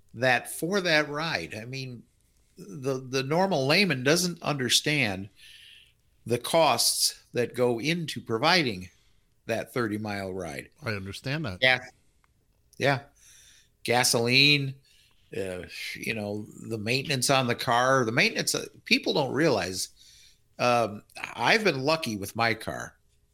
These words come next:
Speaker 1: uh, but maintenance, y-, you know, I'm getting to the point now where I actually had to pay forty-seven dollars for an oil change because I refused to, I refused to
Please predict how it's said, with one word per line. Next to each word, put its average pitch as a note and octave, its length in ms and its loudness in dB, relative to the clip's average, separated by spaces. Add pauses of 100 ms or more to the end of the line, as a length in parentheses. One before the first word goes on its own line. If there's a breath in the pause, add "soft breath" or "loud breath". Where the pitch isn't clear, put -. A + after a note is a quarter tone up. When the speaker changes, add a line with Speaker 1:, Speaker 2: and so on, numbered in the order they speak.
(640)
Speaker 1:
uh, F#2 400 -4 (440 loud breath)
but A#2+ 360 -2 (1300 loud breath)
maintenance, D#3 640 2
y-, B2+ 80 -4
you B2+ 360 -2
know, A2+ 220 -6 (1000 loud breath)
I'm C#3 160 0
getting F3+ 260 4
to D#3+ 80 6
the C#3+ 100 2
point D3+ 320 2
now D3+ 280 4
where B2 100 4
I C3 60 6
actually D#3+ 340 4
had C#3+ 180 2
to C3 60 -4
pay D3+ 220 -2
forty-seven C#3 720 -2
dollars C3 440 0
for A2 220 -2
an A2 80 -2
oil C3+ 260 2
change G#2 420 -6
because G#2+ 480 -4 (640 loud breath)
I B2 220 2
refused B2 800 2
to, C3 200 -6
I B2 80 2
refused B2 720 -2
to A2+ 440 -4